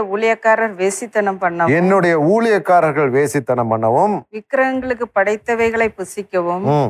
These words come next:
Speaker 1: அவர்களுக்கு போதித்து
Speaker 2: ம்.
Speaker 1: அவர்களை வஞ்சிக்கும்படி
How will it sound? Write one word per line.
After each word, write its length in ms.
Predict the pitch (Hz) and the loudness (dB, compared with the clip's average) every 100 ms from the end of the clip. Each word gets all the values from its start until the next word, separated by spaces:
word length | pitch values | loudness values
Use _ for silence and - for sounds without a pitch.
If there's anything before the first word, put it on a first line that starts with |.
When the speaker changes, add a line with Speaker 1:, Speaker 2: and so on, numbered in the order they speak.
| 87 | -2
Speaker 1:
அவர்களுக்கு 640 | 180 185 220 233 247 233 254 | 0 0 0 -2 -4 -6 -10
போதித்து 640 | - 190 185 170 - 170 185 | -2 0 2 0 -2 -2 0
Speaker 2:
ம். 200 | 156 147 92 - 180 | 2 0 -2 -4 0
Speaker 1:
அவர்களை 480 | 202 233 247 254 247 | 2 2 0 0 2
வஞ்சிக்கும்படி 840 | 208 202 262 254 240 196 175 180 | 0 0 -6 -6 -4 -2 0 2